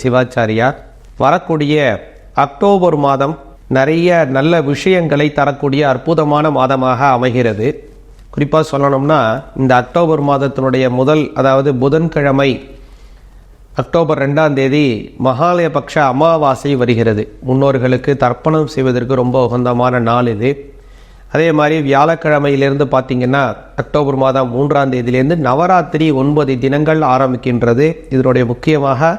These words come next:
அக்டோபர் மாதம் பதினோராம் தேதி வெள்ளிக்கிழமை சரஸ்வதி பூஜை, ஆயுத பூஜை வருகிறது. அதே மாதிரி அக்டோபர் பன்னிரெண்டாம் தேதி, அதற்கு மறுதினம்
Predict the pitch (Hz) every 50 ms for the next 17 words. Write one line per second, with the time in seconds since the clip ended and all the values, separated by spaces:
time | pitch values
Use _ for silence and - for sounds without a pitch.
0 | - - - - 139 131 - - 185 185 170 175 160 151 147 139 139 147 156 156
1 | 147 139 143 156 156 160 156 156 147 139 131 131 131 135 139 156 147 135 135 139
2 | 147 135 - 135 127 127 131 143 143 120 98 - - - - - - - 143 151
3 | 170 190 185 - - 180 156 156 147 127 123 131 131 123 131 113 - - - 120
4 | 135 151 165 175 165 160 156 139 127 131 135 127 139 143 139 123 117 113 104 113
5 | 113 110 104 117 135 139 143 - - - - - - - - - - - - -
6 | - - - - - 135 143 143 135 131 131 139 147 135 131 - - 170 165 156
7 | 156 143 - - 139 151 156 151 151 147 139 135 131 127 131 131 135 151 151 135
8 | 127 127 127 117 117 127 131 143 156 165 143 139 139 143 165 185